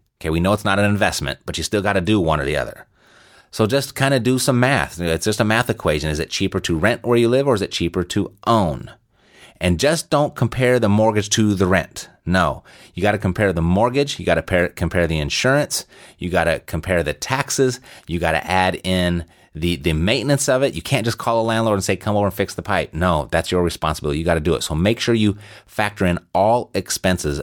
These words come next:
of owning a home and then just do the math. So if it's cheaper to, to own the home, a, a lot of parts of the country, it is. And if it's cheaper to own the home, then, then go ahead and buy it. I don't see anything wrong with that. But put down as little money as you possibly can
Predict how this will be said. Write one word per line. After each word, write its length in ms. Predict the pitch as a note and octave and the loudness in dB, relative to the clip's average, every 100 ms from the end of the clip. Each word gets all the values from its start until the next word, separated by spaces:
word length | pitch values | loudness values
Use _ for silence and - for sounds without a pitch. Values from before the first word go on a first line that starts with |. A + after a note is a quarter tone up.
| - | -4
of 180 | E2 D#2 | -4 -2
owning 280 | E2+ F2 F2 | 0 2 2
a 100 | D2+ | 0
home 540 | C#2+ F2 D#2+ C2 - _ _ - | -2 -2 -2 -2 -10 _ _ -2
and 120 | F2+ | 0
then 120 | A2+ | 2
just 160 | A2+ G2 | 2 2
do 120 | G2 | 2
the 80 | F2 | 2
math. 340 | C#2+ - - | 0 -4 -4
So 140 | - | 0
if 120 | F#2+ G2+ | 0 0
it's 140 | - | -4
cheaper 460 | - E3 E3+ F#3+ F3 - - - | -2 0 0 -2 -2 -16 -20 -4
to, 200 | A2+ A2 - | -2 -2 -6
to 560 | - A2+ G2+ G2 F2+ - - | 0 2 2 2 -2 -6 -2
own 220 | A#2 C#3+ | 0 2
the 80 | D3+ | 2
home, 320 | D#3+ F#3 F3+ | 2 0 -2
a, 180 | - E2 D2+ - | -4 -4 -4 -6
a 60 | |
lot 180 | E2 F2+ | 0 2
of 100 | G#2+ | 0
parts 240 | - G#2+ G#2+ | 0 -2 -2
of 40 | |
the 60 | G#2+ | -2
country, 380 | A2+ A2 C#3 | -2 -2 -2
it 100 | C3 | 0
is. 340 | D#3+ F#2 - - _ _ _ _ _ _ _ - | 0 -2 -6 -14 _ _ _ _ _ _ _ -2
And 220 | F#2+ F#2+ | 2 2
if 100 | F2+ | 2
it's 120 | G2 | -2
cheaper 260 | - A#2+ B2 | 0 0 2
to 60 | |
own 100 | G#2 | 2
the 80 | B2+ | 2
home, 120 | D3 | 0
then, 120 | F3 - | -2 -2
then 140 | F#3+ | 0
go 120 | G#3+ | 2
ahead 200 | A3 G3+ | 2 2
and 80 | E3 | 0
buy 160 | - - | 0 -2
it. 40 | - | 0
I 60 | |
don't 120 | A#2+ | 0
see 140 | A#2 G2+ | 0 -2
anything 240 | F2+ F2+ | -2 -2
wrong 140 | D#2+ C#2 | -2 -2
with 100 | - | -4
that. 180 | - | -6
But 220 | E2+ G#2 - | -2 -4 -2
put 180 | D3+ | -2
down 240 | C3 A2+ A2+ | 0 0 0
as 140 | F2+ | 0
little 320 | F2+ G#2 A#2 | 0 2 2
money 260 | A2 F#2+ F#2+ | 2 0 0
as 80 | E2+ | -4
you 80 | D#2+ | -4
possibly 460 | - E2 G#2 B2 | -4 -2 -2 -4
can 460 | A#2+ - C#2 D#2 | -4 -6 -4 -4